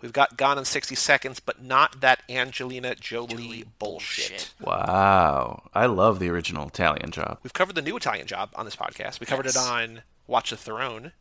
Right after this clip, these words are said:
Speaker 1: I've
Speaker 2: We
Speaker 1: never seen
Speaker 2: did.
Speaker 1: the original. We've covered, obviously, Gone in sixty Seconds on Cage Club and Cage Club Revisited. We have not done the new one yet, but it's on the list for modern car movies whenever we get there.
Speaker 2: Yeah.
Speaker 1: But yeah, we're doing, uh,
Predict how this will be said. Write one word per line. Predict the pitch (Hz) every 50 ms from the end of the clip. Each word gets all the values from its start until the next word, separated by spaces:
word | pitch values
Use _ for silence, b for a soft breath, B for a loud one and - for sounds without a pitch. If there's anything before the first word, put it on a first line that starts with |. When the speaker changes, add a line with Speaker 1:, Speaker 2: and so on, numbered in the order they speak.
| _ _ _ _ _ _
Speaker 1:
I've | - 113
Speaker 2:
We | 120
Speaker 1:
never | 117 110
seen | 110 120
Speaker 2:
did. | 113
Speaker 1:
the | 110
original. | 113 113 110 113 131 185 - _ _ -
We've | 120 -
covered, | - 135 123 127
obviously, | 131 127 123 - 131
Gone | 117 - 131 120 117
in |
sixty | - - 113 - 117
Seconds | - - 127 123 - 123 120 113 - - 113
on | 113 110 113 110 110 107
Cage | - - 139 131 120 -
Club | - 127 123 120 123 -
and | - 123
Cage | - - 123 120 113 -
Club | - 113 -
Revisited. | 107 101 - 113 113 107 107 113 127 131
We | 123
have | 113 113
not | 123 120
done | - 127
the | 120 123
new | 120 123 120
one | 120 120 120 113 107 -
yet, | - 117 120 123 123 123 156 - - -
but | - -
it's | 127 -
on | 139 131
the | 123
list | 117 127 127 -
for | - - 123
modern | 123 120 117 120 123 120 120 117 -
car | - - 120 117
movies | 117 113 110 110 120
whenever | 110 113 107 101
we | 107
get | 101 107 101 -
there. | - 104 120 - - _
Speaker 2:
Yeah. | - 107 113 120
Speaker 1:
But | 120 104
yeah, | 113 143 190 165
we're | 120 110
doing, | 110 110 - 120 120 123 123 123 120
uh, | 117 117 113 113 113